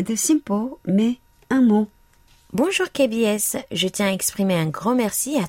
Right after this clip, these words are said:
Speaker 2: toute l'équipe du service français. Comme je suis un ancien auditeur, je vous remercie de v-,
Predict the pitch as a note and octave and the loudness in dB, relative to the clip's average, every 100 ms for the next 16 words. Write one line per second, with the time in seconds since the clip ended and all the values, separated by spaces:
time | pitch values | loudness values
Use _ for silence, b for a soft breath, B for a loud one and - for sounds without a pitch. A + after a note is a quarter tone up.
0 | - F4 - C4+ D4+ D#4 G3 - G#3 F#3+ | -4 -6 -4 -4 -6 -10 -8 -4 -4 -2
1 | B3+ - - G#3 - E3 D#3 B B B | -2 -2 -2 -4 -2 -4 -4 B B B
2 | - G#3 G3+ G#3 - A#3 G#3 F3+ D#3+ E3+ | -2 0 2 2 0 0 0 0 0 -2
3 | E3 G3 F3 F3+ G#3 - C#4+ D4+ B B | -2 0 0 -2 -2 0 2 0 B B
4 | B B3+ F4+ F4 F4+ E4 D4 C#4+ - C4+ | B -2 0 0 0 2 0 0 -2 -2
5 | D4+ A#3+ G#3+ G3 | 0 0 0 -4